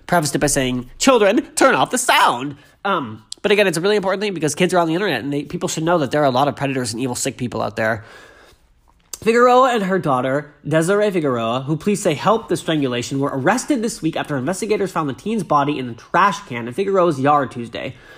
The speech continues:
Clarissa and Desiree Figueroa, twenty-four, were charged Thursday with first-degree murder and aggravated battery of a child less than thirteen years old. Clarissa Figueroa's boyfriend, Piotr Bobak, forty, has been charged with concealing the death of a person and one felony count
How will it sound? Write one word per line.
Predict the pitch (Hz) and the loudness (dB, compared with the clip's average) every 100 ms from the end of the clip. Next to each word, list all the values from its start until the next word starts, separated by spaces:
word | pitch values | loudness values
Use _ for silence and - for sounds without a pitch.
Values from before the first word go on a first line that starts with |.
| - - | -20 0
Clarissa | 240 262 311 | 4 4 4
and | 349 | 0
Desiree | 220 190 196 | 0 0 -2
Figueroa, | 190 185 147 123 | -2 0 2 2
twenty-four, | 135 - 226 - 139 127 143 - - | -2 -6 -6 -4 -2 -2 -4 -12 -10
were | 147 170 | -2 -2
charged | - 220 247 254 | 0 -2 0 -2
Thursday | - - 160 143 | -4 -4 -2 -2
with | 135 127 | -4 -4
first-degree | - 277 262 214 214 | -2 -2 0 -2 0
murder | 160 143 143 | 0 0 0
and | 143 | 0
aggravated | 156 175 175 175 160 | 0 0 0 0 0
battery | 127 120 123 | 0 -2 -4
of | 123 | -8
a | |
child | - - 160 127 120 | -12 -8 -4 -2 -2
less | 127 | -4
than | - 123 | -6 -10
thirteen | 117 180 170 185 | -4 -4 -4 -4
years | 170 139 - | -2 -2 -4
old. | 95 - 107 - - | -10 -12 -14 -20 -20
Clarissa | - 226 285 | 0 2 2
Figueroa's | 320 285 240 202 190 | 0 0 2 2 0
boyfriend, | - 127 123 123 123 - - _ _ - | -4 -6 -4 -6 -6 -12 -20 _ _ -10
Piotr | 226 226 240 233 214 185 175 | -2 2 0 0 2 2 2
Bobak, | 151 175 202 131 131 - | 2 2 4 4 0 -4
forty, | - 220 247 160 | -6 0 2 2
has | 135 143 | -2 -4
been | 160 147 | -4 -6
charged | - 165 151 | -2 -2 -2
with | 143 | -6
concealing | 139 - 208 254 | -8 -4 -2 0
the | 277 | 0
death | 175 143 | 0 0
of | 156 | -2
a | 135 | -6
person | - 139 131 135 | -4 -6 -4 -6
and | 139 127 | -6 -4
one | 127 180 | 0 0
felony | 175 160 156 147 | 0 0 -2 -4
count | - 120 127 | -6 -6 -6